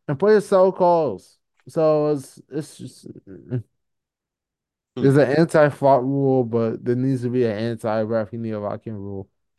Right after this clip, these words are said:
Speaker 1: <laughs>
Speaker 2: Like, hey, lock in.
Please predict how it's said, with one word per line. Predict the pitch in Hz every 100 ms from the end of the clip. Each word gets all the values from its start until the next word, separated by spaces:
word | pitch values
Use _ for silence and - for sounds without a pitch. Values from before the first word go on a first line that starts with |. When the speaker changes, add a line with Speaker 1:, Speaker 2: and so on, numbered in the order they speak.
| -
Speaker 1:
<laughs> | 139 135 - 135 _ _ 131 _ - - _ _ _ _ _ _ _ _ _
Speaker 2:
Like, | 98 101
hey, | 120 104
lock | 98 107 120
in. | 117 101 92